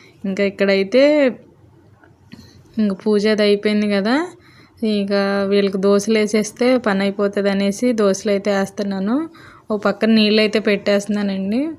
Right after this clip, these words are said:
నీళ్ళు కాగుతూ ఉండేలోపు టిఫిన్ వేసేయచ్చని. వంట అయితే చేయట్లేదండి, మళ్ళీ స్కూల్ దగ్గర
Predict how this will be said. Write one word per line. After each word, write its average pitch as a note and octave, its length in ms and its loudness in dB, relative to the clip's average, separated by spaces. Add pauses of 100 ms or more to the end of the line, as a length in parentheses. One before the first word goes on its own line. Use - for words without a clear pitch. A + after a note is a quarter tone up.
(460)
నీళ్ళు G#3+ 280 0
కాగుతూ G3+ 440 0
ఉండేలోపు G3+ 480 0
టిఫిన్ G3+ 280 -2
వేసేయచ్చని. G3 800 -2 (180)
వంట G#3+ 300 2
అయితే A#3+ 220 2
చేయట్లేదండి, G#3+ 840 2
మళ్ళీ G#3+ 280 2
స్కూల్ G#3+ 360 0
దగ్గర G#3+ 240 -2